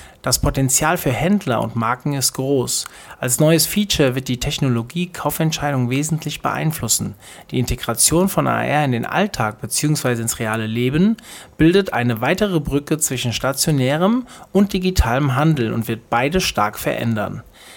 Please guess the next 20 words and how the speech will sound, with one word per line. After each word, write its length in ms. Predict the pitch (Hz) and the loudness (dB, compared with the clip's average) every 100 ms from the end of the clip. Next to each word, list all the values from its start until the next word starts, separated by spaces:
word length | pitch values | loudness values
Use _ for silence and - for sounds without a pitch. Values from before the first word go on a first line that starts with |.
| - | -8
Händler 340 | - 180 208 208 | 2 4 4 4
sollten 380 | 160 151 143 | 2 2 0
jetzt 300 | 135 143 - | 2 2 0
beginnen, 520 | 151 131 135 156 190 156 | 0 2 4 6 6 4
mit 220 | 139 - | 2 0
A 120 | 110 | 0
R 280 | - 143 160 | 0 0 0
zu 140 | - | 2
experimentieren 1120 | 127 - 113 113 107 101 - 127 123 143 220 - - - - | 0 -2 -4 -4 -4 -4 -2 0 2 4 2 -2 -14 -20 -8
und 140 | 156 139 | -2 0
die 80 | |
technische 480 | 160 233 233 233 - | 2 2 4 2 4
Neuerung 540 | 156 117 123 135 170 - | 4 4 2 2 0 2
aufzunehmen. 800 | 120 - - 113 107 104 90 - - - - - - _ _ _ _ _ _ - | 0 0 0 0 0 -4 -6 -10 -18 -20 -20 -20 -20 _ _ _ _ _ _ -2
Auch 140 | 160 156 | 0 2
der 220 | 160 - | 0 0
Einsatz 340 | 175 190 185 | 2 2 2
von 240 | - 147 135 | 2 0 2
Virtual 420 | 190 - 156 127 | 0 0 0 0
Reality 680 | 120 117 113 113 - 139 208 | 0 0 -2 -6 -6 -6 -6